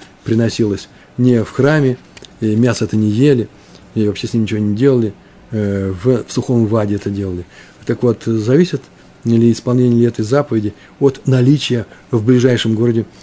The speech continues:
судейской коллегии. А вторая часть нашего урока была совсем простая.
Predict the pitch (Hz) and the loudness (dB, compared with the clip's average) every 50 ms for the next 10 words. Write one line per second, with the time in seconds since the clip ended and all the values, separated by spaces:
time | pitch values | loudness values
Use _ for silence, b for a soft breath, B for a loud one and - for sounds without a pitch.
0 | B - - - 117 117 117 - - 123 - - 120 113 107 98 90 90 - - | B -18 -8 -2 0 2 2 2 0 -2 -2 0 -2 -2 -2 -2 -4 -8 -12 -14
1 | - B B B B B B B - - 127 131 131 127 123 123 117 107 101 - | -18 B B B B B B B -6 -2 0 2 4 4 4 4 2 0 -4 -4
2 | - - 156 185 233 262 247 208 - - 202 165 143 - - - 135 135 131 135 | -2 0 2 2 4 2 2 0 0 0 0 0 0 -2 -4 -2 0 2 2 2
3 | 135 120 - - 127 135 156 190 185 - 123 117 110 104 - 110 - - 123 113 | 0 0 -2 0 0 2 2 2 2 0 -2 -2 -2 -2 -2 -4 -2 -2 -2 0
4 | 135 143 147 - - 208 226 240 | 0 -2 -2 0 0 0 0 0